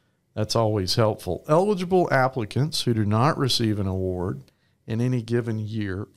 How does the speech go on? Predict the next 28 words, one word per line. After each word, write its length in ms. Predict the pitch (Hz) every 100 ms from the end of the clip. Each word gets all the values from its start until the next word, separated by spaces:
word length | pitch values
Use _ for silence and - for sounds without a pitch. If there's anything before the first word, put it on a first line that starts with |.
| -
are 340 | 160 226 214
encouraged 680 | 127 123 - 98 95 101 -
to 120 | 107
reapply 880 | 104 127 156 160 113 104 98 98 110 _ _ _
in 100 | 135
the 100 | 139
following 520 | 127 135 135 135 135
year. 320 | 143 190 -
So 380 | - - 147 - - - _ _ _
just 320 | - 220 262
because 640 | - 269 - 185 185 170 - _ _ _ _ _ _
your 120 | 135 131
child 340 | - 170 151
doesn't 360 | 135 131 131 -
get 160 | 131
it 280 | 139 - - _ _
this 260 | 113 151 -
go 200 | 175 180
round 560 | 190 180 208 220 -
doesn't 380 | - 123 147 -
mean 400 | 120 139 123 107 - _
you 200 | 110 110
ought 200 | 113 -
not 220 | 110 110
apply 420 | 104 - 110 107 107
again. 580 | 90 95 110 110 82 - _ _ _ _ _
Even 340 | 156 190 202 180
if 320 | 165 156 -